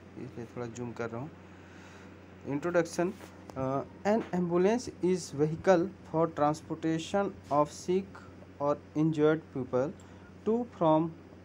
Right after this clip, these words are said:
or between places of treatment for an illness or injury and in some instances will also provided out of hospital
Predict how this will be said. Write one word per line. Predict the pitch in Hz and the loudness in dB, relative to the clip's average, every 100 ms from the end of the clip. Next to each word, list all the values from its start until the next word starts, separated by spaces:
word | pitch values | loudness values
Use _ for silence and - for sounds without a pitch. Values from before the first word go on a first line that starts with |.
| - 147 | -8 0
or | 139 139 139 - 143 151 | 2 2 0 -12 -6 -4
between | 165 175 190 190 - | -2 0 0 0 -2
places | 143 135 143 139 139 - - - - | -2 0 -2 -4 -4 -12 -18 -12 -4
of | 131 123 - | -2 -4 -6
treatment | 151 - 156 156 156 - | -6 0 2 2 2 -4
for | 135 135 139 - - | -2 0 -2 -4 -4
an | 117 120 - | -2 -2 -2
illness | 147 147 143 165 - - - - 139 | 0 2 2 -2 -10 -20 -20 -6 2
or | 143 143 | 2 2
injury | 143 135 175 175 190 185 - - | -4 0 0 2 -2 -4 -10 -4
and | 143 151 143 - 135 | 2 2 0 -6 -2
in | 131 131 135 - 165 | 0 -2 -6 0 2
some | 196 208 - - - - - - - - - - - - 160 | 4 2 -6 -18 -20 -18 -20 -20 -20 -20 -20 -20 -20 -4 2
instances | 165 - 151 147 170 175 190 - - 160 | 2 2 2 2 2 0 -2 -12 -10 -2
will | 175 190 - | 2 2 2
also | 143 143 165 160 | 0 0 -4 0
provided | 135 127 131 135 - | 2 2 2 -2 2
out | 156 165 | 4 4
of | 165 160 147 | 2 0 -2
hospital | 139 - 123 131 135 | -4 -10 0 0 0